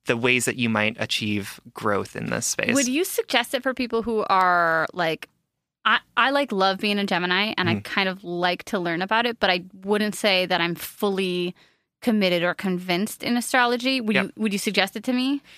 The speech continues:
Speaker 1: Yeah, I would, 'cause it is not, um, I mean, it is based in astrology, but I think that the things that are in it are also just, like, helpful things to
Speaker 2: It's
Speaker 1: be
Speaker 2: more like
Speaker 1: thinking about.
Speaker 2: awareness, right?
Speaker 1: Yep.
Speaker 2: I think you said that to me before, that it
Speaker 1: Yep.
Speaker 2: just brings,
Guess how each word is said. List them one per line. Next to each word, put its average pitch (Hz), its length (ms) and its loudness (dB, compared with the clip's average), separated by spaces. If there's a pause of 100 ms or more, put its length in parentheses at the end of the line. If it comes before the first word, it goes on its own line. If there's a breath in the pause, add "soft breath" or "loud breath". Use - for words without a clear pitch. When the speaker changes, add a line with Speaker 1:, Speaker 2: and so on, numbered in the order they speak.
(300 loud breath)
Speaker 1:
Yeah, 160 240 4
I 147 120 2
would, 123 460 2 (300)
'cause 151 180 -2
it 151 180 2
is 165 300 0
not, 131 320 2 (240)
um, 110 480 0 (1080)
I - 40 0
mean, 143 160 4
it 131 120 2
is 127 120 0
based 135 220 2
in 120 80 2
astrology, 104 400 2
but 127 140 2
I 127 80 2
think 160 220 -4
that 131 100 -2
the 127 100 0
things 117 300 0
that 110 100 0
are 107 80 2
in 104 200 0
it 117 180 -2
are 110 160 2
also 107 280 0
just, - 220 -4
like, 101 140 -4
helpful 101 360 -4
things 101 280 -6
to 254 80 0
Speaker 2:
It's - 80 -4
Speaker 1:
be 269 60 6
Speaker 2:
more 285 100 6
like 311 180 4
Speaker 1:
thinking 269 160 4
about. 202 60 4
Speaker 2:
awareness, 208 420 0
right? 196 140 4
Speaker 1:
Yep. 190 80 2
Speaker 2:
I 214 60 0
think 262 200 -2
you 269 60 -2
said 233 180 0
that 190 140 0
to 208 100 -6
me 196 100 0
before, 185 300 -2
that 175 140 0
it - 100 -4
Speaker 1:
Yep. 220 80 2
Speaker 2:
just 220 220 -6
brings, 220 580 0